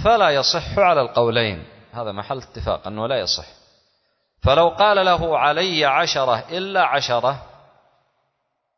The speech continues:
لزمته العشرة كلها، وهذا عند الكل، الكل متفقون عليه.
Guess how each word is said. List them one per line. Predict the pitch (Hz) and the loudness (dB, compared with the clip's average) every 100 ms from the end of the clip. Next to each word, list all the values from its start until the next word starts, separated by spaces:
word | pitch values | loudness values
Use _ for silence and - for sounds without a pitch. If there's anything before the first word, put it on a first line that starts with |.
| _ 104 | _ -2
لزمته | 143 156 147 147 160 135 | 0 2 0 -2 0 0
العشرة | 139 127 160 160 160 | 2 0 0 2 0
كلها، | - 101 78 71 - _ _ _ _ _ _ _ _ _ _ _ _ _ _ _ _ _ _ _ _ _ _ _ - | 0 -4 -8 -14 -16 _ _ _ _ _ _ _ _ _ _ _ _ _ _ _ _ _ _ _ _ _ _ _ -14
وهذا | 92 120 127 | -4 -2 -2
عند | 123 120 | -4 -6
الكل، | 104 92 | -8 -10
الكل | 90 113 131 | -10 -8 -8
متفقون | 113 - 104 110 147 139 | -8 -10 -8 -8 -8 -8
عليه. | 90 80 | -8 -10